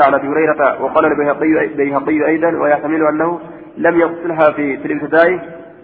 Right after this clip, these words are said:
ثم لما مات بشر بن البراء أمر بقتلها، والله عز وجل أعلم." حديث مرسل. وفي إسناد محمد بن عمرو بن علقمة بن وقاص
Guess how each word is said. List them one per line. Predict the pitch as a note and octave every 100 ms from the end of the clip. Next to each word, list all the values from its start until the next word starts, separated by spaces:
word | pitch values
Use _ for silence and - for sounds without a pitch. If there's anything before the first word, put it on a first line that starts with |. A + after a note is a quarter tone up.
| - -
ثم | E3+ E3
لما | D#3 D#3
مات | E3 E3
بشر | E3 D#3+ D#3+
بن | D#3
البراء | D3+ D3 D#3 E3 D#3
أمر | D3 E3 E3+
بقتلها، | D#3+ D#3 E3 E3 D#3
والله | D3+ D3+ D#3
عز | D#3+ D3+ D#3
وجل | D#3 D#3+ D#3+
أعلم." | D#3 D3 A#2+ - - - - - - - - - _ _ _ _ _ _ _
حديث | - D3 D#3+
مرسل. | E3 E3 E3 D#3+ D3 C3 -
وفي | C#3 D#3 D3
إسناد | D#3 D#3+
محمد | D#3 D3+ D#3+ E3+ -
بن | F3
عمرو | C#3 D#3+ D#3
بن | D#3
علقمة | C#3 D3 E3 E3 D#3
بن | D3
وقاص | C#3+ C#3 D3+ E3+